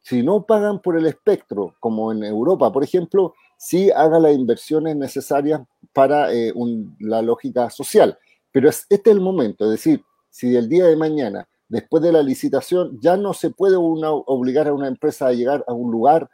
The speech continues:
o a mejorar la cobertura en tales zonas, entonces estamos en un momento clave,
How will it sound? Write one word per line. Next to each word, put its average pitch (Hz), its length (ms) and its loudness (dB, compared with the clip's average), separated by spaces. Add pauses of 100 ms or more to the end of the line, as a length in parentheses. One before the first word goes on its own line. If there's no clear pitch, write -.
(140)
o 120 140 2
a 120 60 2
mejorar 120 380 -2
la 127 160 0
cobertura 135 460 0
en 107 100 -2
tales 139 260 -2
zonas, 175 360 -2 (320)
entonces 151 440 -2
estamos 156 440 -4
en 147 60 -2
un 135 80 -2
momento 131 580 -2 (340)
clave, 160 460 4